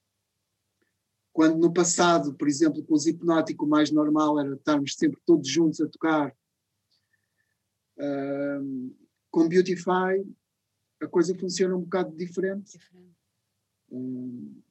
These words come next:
Speaker 1: depois há muita exploração de timbres e s-, sampling, e samplar coisas de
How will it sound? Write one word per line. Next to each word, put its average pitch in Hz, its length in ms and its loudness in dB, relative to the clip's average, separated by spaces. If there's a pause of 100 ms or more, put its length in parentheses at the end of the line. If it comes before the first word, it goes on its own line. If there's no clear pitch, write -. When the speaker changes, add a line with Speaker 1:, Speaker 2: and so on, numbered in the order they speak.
(420)
Speaker 1:
depois 190 280 4
há 202 80 4
muita 208 240 2
exploração 196 760 -2
de 156 100 -12
timbres 175 600 -2
e 135 120 -2
s-, - 320 -10
sampling, 165 840 0 (600)
e 139 60 -8
samplar 147 580 0
coisas 143 520 2
de 123 100 -16